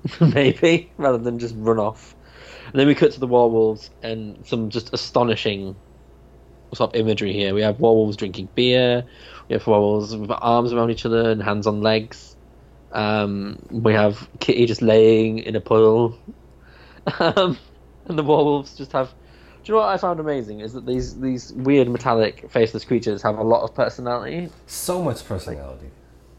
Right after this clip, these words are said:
Speaker 1: So fun as villains. Like,
Speaker 2: Yeah.
Speaker 1: 'cause it's, they're so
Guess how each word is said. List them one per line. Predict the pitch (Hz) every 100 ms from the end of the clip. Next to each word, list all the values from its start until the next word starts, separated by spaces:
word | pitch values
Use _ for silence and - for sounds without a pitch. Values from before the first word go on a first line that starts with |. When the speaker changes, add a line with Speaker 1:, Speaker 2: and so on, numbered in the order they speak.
| _
Speaker 1:
So | - - 160 151 143
fun | 135 - 147 110 98 -
as | 110
villains. | 113 113 98 95 98 - - _ _ _ _ _ _ -
Like, | - 160
Speaker 2:
Yeah. | 139
Speaker 1:
'cause | - 185 - - _ _ _ _ _ _ - - - - - -
it's, | 202 - -
they're | 196
so | - 208 196 -